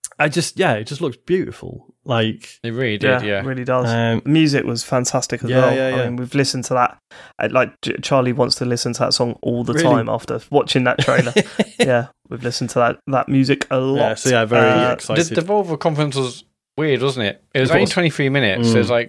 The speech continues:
Speaker 2: okay, went really quick. It felt super quick. I mean, I think they showed four, maybe three or four trailers, but then
Speaker 1: Four games, I think
Speaker 2: having
Speaker 1: it
Speaker 2: them
Speaker 1: was, yeah.
Speaker 2: two right at the end, one after the other, it's like, okay, it's like a,
Speaker 1: Yep.
Speaker 2: a really great, amazing,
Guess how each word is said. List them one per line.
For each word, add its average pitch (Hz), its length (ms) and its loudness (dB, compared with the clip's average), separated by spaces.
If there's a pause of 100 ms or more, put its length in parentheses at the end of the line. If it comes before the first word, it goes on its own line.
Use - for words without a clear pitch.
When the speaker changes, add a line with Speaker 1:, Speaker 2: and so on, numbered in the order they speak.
Speaker 2:
okay, 113 220 0
went 135 280 -2
really 147 180 0
quick. - 480 -4
It 117 140 -8
felt - 340 -4
super 139 320 0
quick. - 200 -4
I 113 40 -6
mean, 123 140 0
I 131 40 0
think 180 160 -4
they 143 80 0
showed 135 260 -2
four, 139 560 0 (560)
maybe 135 300 -2
three 143 300 -4
or 135 40 2
four 135 200 0
trailers, 139 360 0
but 127 120 -10
then 127 100 2
Speaker 1:
Four 123 140 6
games, 113 260 0
I - 80 -2
think 139 60 0
Speaker 2:
having 139 40 0
Speaker 1:
it 139 60 2
Speaker 2:
them 135 120 0
Speaker 1:
was, 98 120 -4
yeah. 120 80 2
Speaker 2:
two 110 60 0
right 110 160 0
at 117 40 -4
the 117 120 0
end, 104 160 -2
one 110 100 2
after 110 260 -2
the 110 60 0
other, 98 220 -2
it's 98 100 -10
like, 117 220 -2
okay, 101 120 -4 (120)
it's - 160 -8
like 110 120 -4
a, 104 160 -2 (320)
Speaker 1:
Yep. 107 240 -6 (100)
Speaker 2:
a 117 80 -2
really 110 220 -2
great, 104 280 0
amazing, 101 540 -4